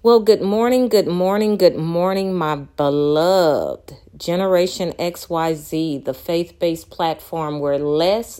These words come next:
is definitely more, less religiosity and more relationship with the King of Kings and the Lord of Lords, our Savior, Jesus Christ.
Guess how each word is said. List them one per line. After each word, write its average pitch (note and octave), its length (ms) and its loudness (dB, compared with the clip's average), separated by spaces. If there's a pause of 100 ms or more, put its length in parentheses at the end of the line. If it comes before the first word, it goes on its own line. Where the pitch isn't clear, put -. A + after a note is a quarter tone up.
is D3 220 -6
definitely D#3 640 -4
more, G3 500 0 (380)
less F3+ 340 2
religiosity F#3 1040 -2
and D#3+ 140 -2
more E3+ 300 -2
relationship F3+ 840 -4
with F3 160 -4
the C#3 80 -6
King G3 400 -6
of F3+ 240 -2
Kings G3 440 -6
and D3+ 160 -2
the C#3+ 120 -2
Lord E3+ 320 0
of F3 200 -2
Lords, E3 480 0 (400)
our F#3 280 4
Savior, F3 920 -2 (1500)
Jesus E3+ 680 -4
Christ. - 1000 -10